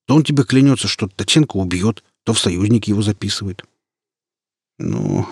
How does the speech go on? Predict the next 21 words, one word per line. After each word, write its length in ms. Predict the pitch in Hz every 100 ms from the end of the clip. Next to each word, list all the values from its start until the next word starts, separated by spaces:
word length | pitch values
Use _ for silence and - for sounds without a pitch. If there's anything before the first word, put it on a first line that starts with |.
| -
не 80 | -
совсем». 640 | - - - 95 - - _ _ _ _ _ _
Проводник 420 | - 87 110 127 104
оглянулся 560 | 98 107 127 143 -
на 100 | 87
караван 360 | - 90 92 90
сталкеров. 560 | - 90 90 - - _ _ _ _ _ _ _ _ -
Он 120 | 120
сказал 360 | - 127 131 120
другое, 680 | 123 120 143 147 101 85 78 - _ -
что 240 | - 80
Ткаченко 580 | - 95 - 120 117 -
умрёт. 580 | 107 113 143 127 - _ _ _ _ _ _ _
Врагом 360 | - 135 180 139
его 200 | 85 76
назначил. 540 | 80 95 95 - - - _ _ _ _ _ _ _ _ _ _ _
А 60 |
про 120 | - 113
союзников 720 | 120 151 180 170 165 135 -
не 100 | 139
так. 600 | 104 104 95 - -